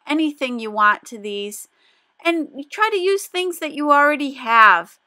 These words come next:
You know, if you have things in your collection, I know if you're like me, you've been collecting things forever. So this is a fun time just to pull out all those little goodies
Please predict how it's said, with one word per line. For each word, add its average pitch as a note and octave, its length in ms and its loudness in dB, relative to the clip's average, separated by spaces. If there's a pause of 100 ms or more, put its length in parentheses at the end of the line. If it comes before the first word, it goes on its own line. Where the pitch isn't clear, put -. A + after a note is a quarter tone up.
(300)
You C4 80 -14
know, C4+ 100 0
if C#4 120 -6
you C#4 100 -6
have D4 320 4
things D#4 340 -6
in C#4 80 -6
your C4 140 -4
collection, B3+ 580 -4
I A#3 140 -4
know B3 220 0
if A#3+ 120 -8
you're A#3+ 100 -6
like B3 320 -4
me, B3 200 -8
you've A#3 140 -10
been A3 180 -16
collecting A3+ 500 -6
things G#3+ 460 -12 (320)
forever. G3+ 840 0 (320)
So D#4 140 -6
this F4+ 180 -4
is D#4+ 160 -8
a D4 80 -2
fun D4 400 2
time C4 340 0
just B3 220 -16
to C4 60 -16
pull C#4 280 -2
out C4+ 320 8
all C4 280 6
those C4 360 -4
little B3 220 -2
goodies A#3 600 -8